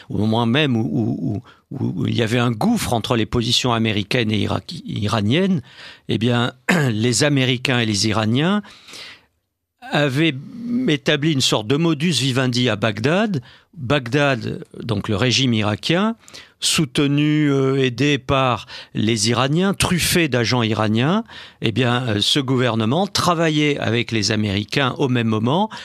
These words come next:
les Américains qui, eux, euh, essayaient de rebâtir tant bien que mal, et plutôt mal que bien, cette armée irakienne qui s'est, euh, euh, démobilisée, qui s'est effondrée en, en deux mille quatorze.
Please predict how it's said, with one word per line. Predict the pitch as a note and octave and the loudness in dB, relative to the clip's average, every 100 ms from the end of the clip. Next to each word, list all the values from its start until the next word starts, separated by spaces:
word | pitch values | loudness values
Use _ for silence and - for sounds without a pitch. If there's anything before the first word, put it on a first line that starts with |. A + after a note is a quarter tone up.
| - | -8
les | A2+ B2 B2 | -2 0 2
Américains | A#2 A2+ A2 B2 F#3 | 2 2 0 0 0
qui, | F#3 A#2 A#2+ | 0 0 2
eux, | D3+ F#3+ - - - - | 0 -2 -8 -20 -10 -6
euh, | - | -2
essayaient | D3+ - D#3 C#3 E3 | 0 0 0 2 0
de | A#2+ | 0
rebâtir | G2 C3+ A#2+ A#2 - E3 F#3+ | 0 0 0 -2 0 0 -2
tant | - C3 | -2 0
bien | A#2+ A#2 | 0 -2
que | B2+ | 0
mal, | C3 A#2 | 0 0
et | |
plutôt | F#2+ - A#2+ | -2 -4 -2
mal | G#2+ B2 G#2+ | 0 0 0
que | - | -2
bien, | F#2 A2+ D3+ F#3 - - - | -2 0 0 -2 -10 -18 -12
cette | - - C#3 | -4 -4 0
armée | A2+ A2 A2 | 0 0 0
irakienne | G#2 G2+ G2 D#3+ F#3 F#3 | 0 -2 -2 0 0 -2
qui | - A#2 | -4 -2
s'est, | - C#3 D3 | 0 0 0
euh, | A#2+ G#2 G2+ - - - - | 0 0 -2 -6 -14 -14 -8
euh, | A#2+ | -4
démobilisée, | G#2+ B2 A#2 A2+ A2 G#2 G#2 G2+ C3+ D3 | -2 0 0 0 0 0 0 0 0 0
qui | - | -2
s'est | G#2 A#2 G2+ | -2 0 -2
effondrée | - A2 G2+ C#3 D3 | -2 -2 0 0 0
en, | |
en | A#2 G#2 - A2+ | 0 -2 -2 -2
deux | A2+ | 0
mille | A#2 A2+ | -2 -2
quatorze. | A#2+ - A#2+ A2 | -4 0 0 -2